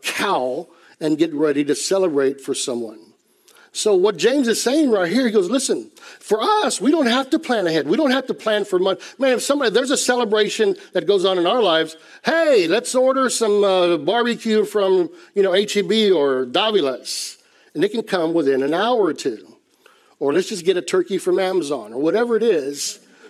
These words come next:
We don't have to wait months and months and weeks and weeks to prepare ourselves for that. And James is saying, he goes, "You have fattened yourselves in the day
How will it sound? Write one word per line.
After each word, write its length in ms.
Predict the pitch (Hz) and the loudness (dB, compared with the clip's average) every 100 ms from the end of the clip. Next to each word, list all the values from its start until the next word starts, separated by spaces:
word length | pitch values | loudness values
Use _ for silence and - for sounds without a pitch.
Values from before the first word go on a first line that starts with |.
| - | -2
We 140 | 190 | 2
don't 140 | 285 269 | 2 2
have 220 | 240 233 | 0 0
to 100 | 208 | 0
wait 420 | 190 214 175 - | 2 2 0 -4
months 580 | 135 160 196 214 - - | -4 0 0 0 -4 -6
and 220 | 165 156 | -2 0
months 320 | 190 190 165 | 2 0 -2
and 160 | 151 147 | -2 0
weeks 260 | 196 190 - | 0 -2 -2
and 160 | 151 | 0
weeks 380 | 196 190 160 - - - - | 0 0 -6 -12 -18 -20 -8
to 80 | 190 | -6
prepare 460 | - 165 - 226 208 | -4 -6 -2 0 0
ourselves 420 | 165 - 143 139 | 0 -2 -2 -2
for 200 | - 156 | 0 0
that. 260 | 139 127 - - | 0 -2 -10 -6
And 140 | 175 175 | -2 2
James 300 | 160 254 254 | 2 2 2
is 120 | 220 | 0
saying, 200 | 214 202 | 2 2
he 40 | |
goes, 220 | 175 151 135 | 2 0 2
"You 140 | 190 | 2
have 120 | 165 | 2
fattened 460 | - - 208 208 226 | -2 -4 -2 -2 0
yourselves 800 | 214 202 - 170 131 135 143 - - - | 2 0 0 0 0 0 -2 -12 -12 0
in 140 | 165 | 2
the 80 | 165 | 2
day 480 | 135 135 127 123 | 2 0 2 2